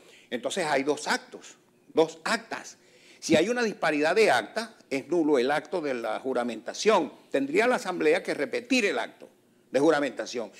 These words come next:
Y entonces, eh, sería nulo todo lo que ha actuado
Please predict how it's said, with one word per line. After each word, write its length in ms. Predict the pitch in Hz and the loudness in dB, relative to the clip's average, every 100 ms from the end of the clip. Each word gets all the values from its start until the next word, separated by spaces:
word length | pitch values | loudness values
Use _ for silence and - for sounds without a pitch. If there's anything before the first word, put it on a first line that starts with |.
| - - | -20 -6
Y 60 | 147 | -2
entonces, 360 | 165 160 233 - - _ _ - | 0 2 0 -2 -18 _ _ -8
eh, 80 | - | -2
sería 320 | 143 151 185 | 2 2 2
nulo 320 | 185 180 233 | 4 4 4
todo 180 | 139 139 | 4 4
lo 160 | 160 175 | 2 2
que 440 | 170 156 - _ | 0 -2 -4 _
ha 160 | 120 123 | -2 -2
actuado 640 | 131 - 175 135 143 - | 0 4 6 6 2 -8